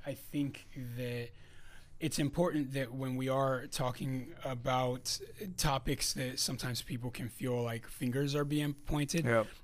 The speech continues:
Speaker 1: uh, that it's always done with, with grace and, and mercy in how
Speaker 2: That's
Speaker 1: you,
Speaker 2: why,
Speaker 1: you, you
Speaker 2: yep.
Speaker 1: deal with people, right? Um, you know, and <laughs> if Sabrina were here, she would say the same thing, 'cause she just told me last week, she's like,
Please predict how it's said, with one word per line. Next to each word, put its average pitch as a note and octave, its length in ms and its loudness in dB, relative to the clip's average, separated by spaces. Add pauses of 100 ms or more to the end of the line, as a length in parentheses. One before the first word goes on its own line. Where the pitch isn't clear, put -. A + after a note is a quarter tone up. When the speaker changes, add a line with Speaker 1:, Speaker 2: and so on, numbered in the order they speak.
(100)
Speaker 1:
uh, B2 240 2 (260)
that B2+ 140 0
it's B2 160 -2
always C3 460 2
done A#2+ 440 0
with, A#2+ 520 -4
with A#2+ 200 -4
grace A#2+ 560 0
and, A#2 540 -4
and A#2 380 -6 (200)
mercy C3+ 720 0
in A#2 140 0
how A#2+ 320 0
Speaker 2:
That's A#2+ 260 8
Speaker 1:
you, C3 60 6
Speaker 2:
why, G#2+ 160 8
Speaker 1:
you, A#2+ 120 2
you B2+ 140 0
Speaker 2:
yep. A2 80 6
Speaker 1:
deal B2 140 8
with A#2 160 0
people, A#2 260 0
right? A#2 220 -4 (400)
Um, B2+ 500 0 (140)
you F#3+ 140 0
know, D3 240 4
and D3+ 220 2 (160)
<laughs> - 40 -8
if D3+ 160 2
Sabrina D#3+ 380 6
were D3 120 8
here, C3+ 180 6
she - 120 2
would C3+ 120 2
say C3+ 160 2
the A#2 60 -4
same C3 200 -2
thing, A#2+ 180 -2
'cause A2+ 140 -4
she C#3 140 2
just B2+ 340 2
told C3+ 180 0
me B2 300 0
last B2 420 0
week, B2+ 220 2
she's B2 260 2
like, A#2+ 140 0